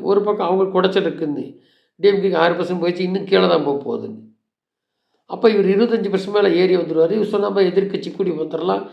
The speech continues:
இல்ல ஆளுங்கட்சி எப்படி வேணா மாறும். ஆனா, அதுக்கேத்த கூட்டணி வரும். அப்போ அதுக்கேத்த மாதிரி எடப்பாடி இல்லாம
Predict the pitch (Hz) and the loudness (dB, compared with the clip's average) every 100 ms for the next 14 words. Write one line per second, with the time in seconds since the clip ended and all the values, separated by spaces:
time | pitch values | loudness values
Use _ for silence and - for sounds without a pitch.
0 | - _ - 196 185 185 180 165 170 151 | -20 _ -6 0 2 2 0 -2 -4 -6
1 | 175 208 208 202 - 131 104 - _ _ | -2 0 2 2 0 -4 -10 -14 _ _
2 | _ _ _ _ _ _ _ _ _ _ | _ _ _ _ _ _ _ _ _ _
3 | 180 190 180 156 165 151 151 143 139 107 | -2 0 2 0 -2 -4 -6 -6 -8 -10
4 | 104 - _ _ _ _ _ _ _ - | -14 -18 _ _ _ _ _ _ _ -14
5 | - - - 156 165 240 240 151 165 - | -12 -12 -10 -10 -2 0 0 -2 -4 -4
6 | - 170 170 185 160 165 - 190 180 170 | -2 -2 0 2 2 0 0 0 2 0
7 | 165 156 165 190 196 214 | 0 -2 -4 -6 -2 -2